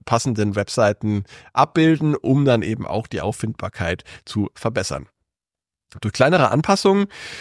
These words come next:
welche diese Änderung berücksichtigen, lassen sich die Rankings der Seiten dann auch, äh, entsprechend stabilisieren. Ein Beispiel für eine solche Anpassung hat Glenn Gabe auf Twitter geteilt. Er berichtet von einer Seite, für deren Thema sich die Art und Weise, wie die Menschen danach suchen,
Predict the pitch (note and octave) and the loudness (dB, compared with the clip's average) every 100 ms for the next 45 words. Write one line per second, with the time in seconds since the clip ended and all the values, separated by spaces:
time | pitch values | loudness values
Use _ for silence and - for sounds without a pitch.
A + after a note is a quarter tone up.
0 | - A#2+ C3 - C3 A2+ A#2 A#2 A2+ A#2+ | -4 2 2 4 2 2 -2 0 2 2
1 | G#2+ A2 B2 D#3+ F#3 - D#3+ D#3 A#2 A2 | 2 2 0 0 -4 -4 -2 0 2 2
2 | C3 B2 A#2+ - - _ _ A2+ A#2 G2 | 0 0 -2 -4 -12 _ _ -4 0 2
3 | G#2 B2+ D#3 D#3 - - A2 G#2 G#2 F2 | 2 2 2 2 -2 0 2 4 2 0
4 | - G2+ G2+ G2+ - G#2 G2 F#2 F2 F2 | -10 0 2 2 0 -2 0 -2 -2 -6
5 | - - G2+ F#2+ F#2 G2 - F#2 G2+ - | -6 -12 -6 -4 -4 -6 -4 -4 -4 -4
6 | F2 E2+ F#2 B2+ G3 - - - - A2+ | -2 -2 0 2 2 0 -18 -12 0 2
7 | G2 A#2 - E3 D3 A#2+ A2 G#2+ A2+ C3+ | 4 2 2 0 2 4 2 2 0 0
8 | B2+ - C3 D#3 C#3 C#3 B2 B2 - G#2 | -2 -2 0 0 -2 0 -2 -4 -10 -4
9 | A2 A#2 F#2+ C3+ - G#2+ - - F3+ F3+ | -2 -2 0 -2 0 -4 -4 -4 -2 -2
10 | D#3+ - B2 B2+ - - - - - B2+ | -2 0 2 2 -2 -20 -20 -18 -2 2
11 | C#3+ C3+ C#3+ C3 C3+ G#2+ A2 G2 F2+ G#2 | 4 2 0 -2 0 2 0 0 -2 -2
12 | C#3 C#3 C3 - - - B2+ A2+ A#2+ A2+ | 2 2 2 -2 -20 -4 0 4 2 2
13 | - C#3+ F#3 B2 F#2 F#2+ F#2 E2 A2+ A2+ | 0 2 4 4 0 -6 -4 -2 -2 -2
14 | E2+ G2 C#3 B2 G2+ C#3+ A2+ A2+ D#3 D3 | 2 4 4 2 -2 0 2 2 0 0
15 | G#2 F2+ - A2 C3 C3 | 2 2 0 -4 -2 -6